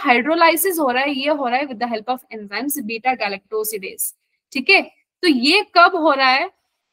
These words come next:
ओके, तो now in the absence of lactose the synthesis of beta galactosidase stops। ठीक है, तो ये जो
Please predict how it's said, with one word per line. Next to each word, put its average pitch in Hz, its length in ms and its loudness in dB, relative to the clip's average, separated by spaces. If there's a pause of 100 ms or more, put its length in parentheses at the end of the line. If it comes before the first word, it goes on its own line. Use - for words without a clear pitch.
ओके, 196 240 -10 (560)
तो 370 60 -2
now 349 200 4 (100)
in 311 120 2
the - 80 4 (100)
absence 285 560 0
of 392 260 2
lactose 226 600 -4
the 339 140 -6
synthesis 330 640 -2
of 370 180 -4
beta 285 280 -4
galactosidase 254 760 -6
stops। 359 420 2 (1500)
ठीक 302 120 -4
है, 392 120 0 (460)
तो 392 80 4
ये 277 560 0
जो 359 340 -2